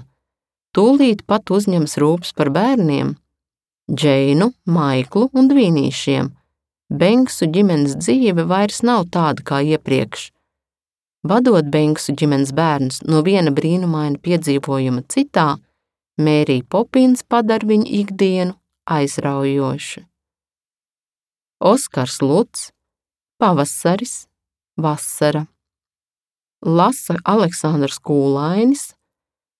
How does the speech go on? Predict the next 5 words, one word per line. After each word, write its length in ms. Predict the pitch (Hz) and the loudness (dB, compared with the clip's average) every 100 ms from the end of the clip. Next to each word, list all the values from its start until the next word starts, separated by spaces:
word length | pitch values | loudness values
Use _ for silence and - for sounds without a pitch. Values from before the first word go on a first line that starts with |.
| - | 0
tūkstoš 480 | 220 277 - 214 175 | 2 2 0 0 2
deviņsimt 560 | 190 180 160 - 156 - | 2 0 0 -2 -2 -2
septiņdesmit 640 | - 165 151 - 151 - | -2 0 -2 -2 -6 -2
ceturtā 480 | 202 208 151 - 143 143 | -4 -4 -6 -4 -4 -2
gada 320 | 180 160 | -2 -4